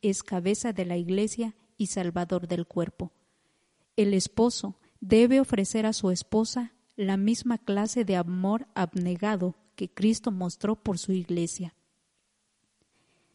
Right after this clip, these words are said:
Note que el hombre debe entregar a su esposa el mismo amor que dedica de manera natural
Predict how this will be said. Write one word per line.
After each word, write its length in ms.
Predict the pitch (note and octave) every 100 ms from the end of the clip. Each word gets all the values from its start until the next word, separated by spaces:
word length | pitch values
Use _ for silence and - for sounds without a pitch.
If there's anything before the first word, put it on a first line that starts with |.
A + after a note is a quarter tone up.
| _ _ -
Note 360 | A3+ C#4+ F4
que 120 | - C4
el 120 | A#3
hombre 340 | B3+ D4 C#4+
debe 240 | A#3 A#3+ C4
entregar 400 | C4 A3+ G3+ G#3+
a 80 | A#3
su 200 | - F#3
esposa 560 | - - A3 - F#3 _ _
el 160 | G#3 G3
mismo 380 | G3+ A3+ B3 G#3+
amor 440 | F#3 F#3+ G#3+ - _ _ _
que 140 | - F#3
dedica 480 | F#3 G3 A3+ -
de 120 | A3+ G3
manera 460 | F#3 F#3 G3 A3
natural 680 | A3+ F#3 - F3+ F#3+ G3+